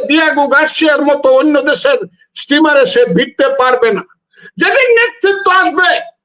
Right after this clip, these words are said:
সেদিন এই দেশের মানুষ আর মাথা নিচু করে বলতে হবে না,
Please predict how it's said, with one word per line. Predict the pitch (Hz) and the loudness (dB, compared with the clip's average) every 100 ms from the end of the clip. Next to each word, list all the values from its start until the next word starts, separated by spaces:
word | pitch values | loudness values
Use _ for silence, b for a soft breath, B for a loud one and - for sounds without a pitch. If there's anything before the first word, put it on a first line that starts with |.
| _ _ _ _ _ _ - | _ _ _ _ _ _ -6
সেদিন | 269 302 320 311 | -2 0 2 2
এই | 302 311 | 2 0
দেশের | 302 320 - 330 320 | 0 -2 -2 0 0
মানুষ | 285 339 381 403 381 - - _ _ _ _ _ _ _ _ _ _ _ _ _ _ _ _ | 0 0 2 2 0 -4 -12 _ _ _ _ _ _ _ _ _ _ _ _ _ _ _ _
আর | 254 311 311 | -2 0 2
মাথা | 330 370 - 403 403 | 2 0 0 2 2
নিচু | 403 392 403 | 2 2 0
করে | 403 392 370 | 2 2 2
বলতে | 392 403 392 381 | 2 0 0 0
হবে | - 381 403 | 2 0 2
না, | 415 415 415 403 | 2 2 2 0